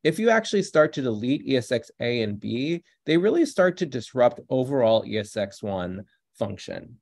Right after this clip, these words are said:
um, namely through loss of phagosomal damage, but also in just how E S X, um, one activity overall in the bacterium operates. And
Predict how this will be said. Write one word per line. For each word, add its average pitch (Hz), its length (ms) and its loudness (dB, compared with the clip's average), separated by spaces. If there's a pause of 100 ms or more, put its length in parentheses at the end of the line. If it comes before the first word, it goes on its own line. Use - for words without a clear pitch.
(380)
um, 107 360 2
namely 143 460 4
through 117 500 0
loss 113 300 2
of 120 100 -8
phagosomal 104 520 -4
damage, 175 460 2
but 135 140 -4
also 175 720 2
in 135 180 -2
just 127 280 -2 (180)
how 123 360 0
E 151 100 2
S 139 140 0
X, 131 240 -4 (220)
um, 110 400 -4
one 131 300 2
activity 117 560 -2
overall 113 480 2
in 104 60 -2
the 104 80 -6
bacterium 101 600 -8
operates. - 720 -14 (460)
And 147 320 2